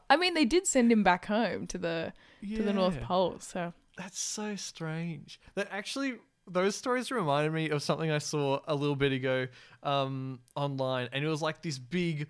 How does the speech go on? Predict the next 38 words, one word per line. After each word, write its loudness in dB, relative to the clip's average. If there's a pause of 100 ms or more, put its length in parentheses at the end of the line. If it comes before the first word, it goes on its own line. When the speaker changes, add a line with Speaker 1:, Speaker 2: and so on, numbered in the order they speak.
(260)
Speaker 2:
like, -2
operation. 2
I 0
think -2
it 0
was, -4
they 2
literally 4
called 0
it 0
Operation 2
Soda 0
Steal. -4
Speaker 1:
<laughs> 0 (560)
Speaker 2:
And 2 (100)
it's 0
these 0
guys 4
in -4
the 0
U 2
S, 0
um, -2 (260)
who 0
wanted 0
to -2 (260)
get 0
back 0
at, 0
like, -2 (200)
big, 0 (360)
like, -4
um, -2
fast 2
food -2
chains -2
and -6
stuff -8